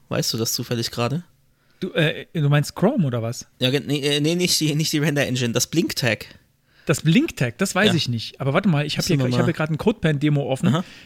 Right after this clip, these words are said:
Speaker 2: Ich kann, ich kann's kurz, äh, ganz schnell live testen.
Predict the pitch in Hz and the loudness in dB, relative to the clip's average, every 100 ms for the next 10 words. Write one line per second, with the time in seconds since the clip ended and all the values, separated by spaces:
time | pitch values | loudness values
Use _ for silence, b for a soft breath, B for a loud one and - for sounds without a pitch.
0 | B 156 - 180 180 165 - 175 175 - | B -4 0 2 2 0 -2 -2 -2 -2
1 | 185 - - 156 147 208 - - 160 160 | -6 -6 -8 -4 -2 -2 -2 0 0 0
2 | 240 - 127 127 240 - - _ _ _ | -4 -8 -10 -8 -10 -14 -20 _ _ _
3 | _ _ _ - 165 262 - - 131 233 | _ _ _ -4 -2 -2 -4 -8 -6 -6